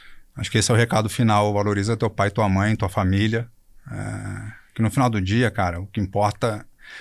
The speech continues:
pra quem que você vai ligar, pra quem que você vai contar as suas histórias, é... são pra eles, né? Chegar em casa e contar pros teus filhos que você veio aqui hoje no programa e falou com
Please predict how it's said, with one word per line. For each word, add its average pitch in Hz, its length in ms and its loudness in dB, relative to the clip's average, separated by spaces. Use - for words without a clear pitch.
pra - 120 -4
quem 127 120 4
que 117 60 2
você 127 100 2
vai 113 160 4
ligar, 104 560 4
pra 113 80 -8
quem 110 160 -2
que - 80 -4
você 123 140 2
vai 101 340 2
contar 107 380 2
as 107 60 0
suas 104 200 0
histórias, 98 720 0
é... 98 300 -8
são 120 200 2
pra 160 180 4
eles, 151 340 -2
né? 110 140 -4
Chegar 110 280 -2
em 104 40 2
casa 110 340 2
e 113 40 -4
contar 113 280 0
pros - 60 -16
teus 113 180 0
filhos 110 340 0
que - 100 -10
você 107 120 0
veio 101 160 2
aqui 98 160 -2
hoje 104 240 0
no 101 100 -2
programa 101 580 -2
e 117 60 -6
falou 98 280 -2
com 101 140 -2